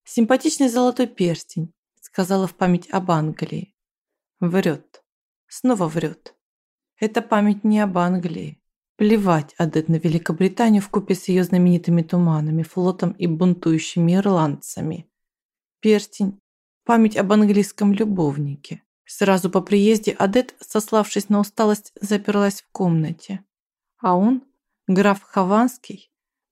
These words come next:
тоскующим псом сидел у дверей, проклиная и её, и собственную глупую привязанность. Она не имеет права так поступать.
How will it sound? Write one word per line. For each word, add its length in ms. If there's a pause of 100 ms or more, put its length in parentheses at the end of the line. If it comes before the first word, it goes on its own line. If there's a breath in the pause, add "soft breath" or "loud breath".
тоскующим 640
псом 480
сидел 400
у 40
дверей, 420
проклиная 800
и 160
её, 320
и 140
собственную 680
глупую 460
привязанность. 1040 (720)
Она 300
не 240
имеет 360
права 320
так 300
поступать. 720